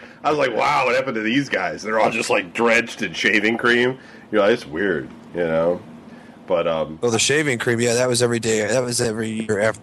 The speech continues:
Speaker 2: the last day of school in North Olmsted Park.
Speaker 1: Was it last day of what?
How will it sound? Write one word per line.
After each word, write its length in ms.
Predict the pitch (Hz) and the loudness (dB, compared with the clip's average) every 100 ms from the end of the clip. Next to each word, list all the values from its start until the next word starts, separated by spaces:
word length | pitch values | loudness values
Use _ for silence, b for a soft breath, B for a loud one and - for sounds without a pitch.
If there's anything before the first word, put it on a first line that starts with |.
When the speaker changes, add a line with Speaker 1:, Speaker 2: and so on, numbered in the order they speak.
| - | -8
Speaker 2:
the 140 | 101 | -4
last 280 | 113 117 - | 0 0 0
day 100 | 107 | 0
of 80 | 98 | 0
school 420 | - 107 104 104 | 0 0 2 0
in 40 | 104 | 0
North 160 | 107 | -2
Olmsted 340 | 107 104 107 101 | -2 -4 -4 0
Park. 420 | 110 107 104 - - - - - - - - - - B B B | 4 4 2 -4 -18 -18 -18 -20 -20 -20 -20 -20 -14 B B B
Speaker 1:
Was 280 | 104 113 123 | 2 4 4
it 220 | 160 139 | 2 0
last 240 | 113 131 131 | 2 2 2
day 120 | 127 | 2
of 80 | 117 | 2
what? 220 | 92 78 | 0 -4